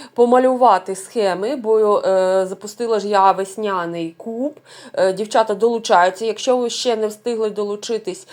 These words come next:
пишіть, е, в Інстаграмі на сторінки. Ем, там все є, с-,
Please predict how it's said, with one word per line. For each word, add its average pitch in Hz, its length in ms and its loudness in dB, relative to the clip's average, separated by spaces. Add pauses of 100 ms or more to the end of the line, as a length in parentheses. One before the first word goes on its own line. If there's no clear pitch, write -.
(240)
пишіть, 240 800 -6 (200)
е, 202 180 6
в 208 80 2
Інстаграмі 226 680 0
на 233 120 -4
сторінки. 269 840 -8
Ем, 208 680 -2
там 220 340 2
все 220 400 0
є, 202 480 2
с-, - 500 -10